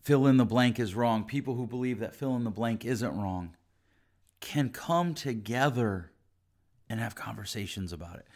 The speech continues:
can embrace this thing called life. I hope and I pray that we can cultivate the courage to tell the story of our lives. So many parents are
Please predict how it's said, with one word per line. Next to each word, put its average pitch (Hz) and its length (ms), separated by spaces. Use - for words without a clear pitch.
can 151 180
embrace 147 720
this 151 280
thing 156 260
called 139 260
life. 135 240
I 170 240
hope 196 520
and 135 140
I 131 160
pray 165 640
that 127 160
we 151 140
can 135 200
cultivate 160 600
the 139 80
courage 160 480
to 139 80
tell 151 400
the 151 140
story 135 320
of 131 80
our 139 100
lives. 170 340
So 226 200
many 226 220
parents 214 680
are 151 480